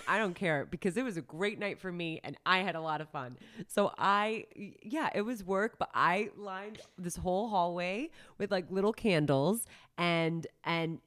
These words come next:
he had no idea that this was gonna happen. And he came home from work and it was, like, candles leading through and candles everywhere.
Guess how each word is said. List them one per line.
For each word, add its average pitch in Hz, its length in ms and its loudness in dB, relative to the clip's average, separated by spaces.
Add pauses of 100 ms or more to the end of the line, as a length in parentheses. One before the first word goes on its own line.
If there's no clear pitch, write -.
(120)
he 208 160 -2
had 180 100 4
no 165 320 6
idea 185 580 2
that 160 200 0
this 156 160 -4
was 160 120 -6
gonna 160 180 0
happen. 151 340 0
And 156 120 0
he 165 100 0
came 170 240 0
home 180 180 0
from 185 180 -4
work 151 280 0
and 185 100 0
it 180 40 0
was, 170 120 -4
like, 160 160 -2
candles 180 460 0
leading 170 280 0
through 170 200 0
and 151 100 -4
candles 165 420 -2
everywhere. 120 480 -2